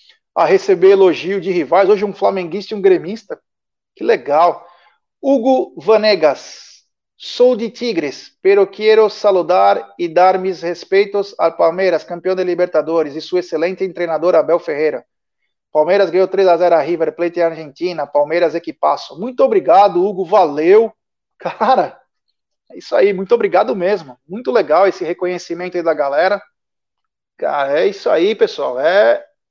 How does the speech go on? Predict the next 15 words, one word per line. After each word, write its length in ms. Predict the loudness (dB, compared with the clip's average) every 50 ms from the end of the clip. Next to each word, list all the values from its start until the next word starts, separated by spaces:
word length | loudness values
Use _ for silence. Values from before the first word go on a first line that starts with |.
| _ _ _ -2
é 140 | 2 2
isso 180 | 2 2 0 -2
que 80 | -2 -2
a 40 |
gente 200 | -2 -2 -6 -6 -2
gosta 280 | 0 0 0 0 -2
de 160 | -4 -4 -4 -4
ver, 400 | -2 2 4 4 4 2 0 -6 _ _ _
o 80 | -4 0
respeito, 960 | 2 2 0 0 -4 -8 -2 2 4 6 6 6 4 2 0 0 2 2 2
é, 520 | 2 2 2 2 2 2 0 0 -4 -6 -10 _ _ _ _ _ _ _ _ _
conversar 460 | -2 2 2 2 2 2 2 2 2 2
em 80 | 2
alto 280 | 2 0 0 0 -4 -6
nível, 580 | -6 -6 -6 -4 -4 -2 0 0 0 0 -2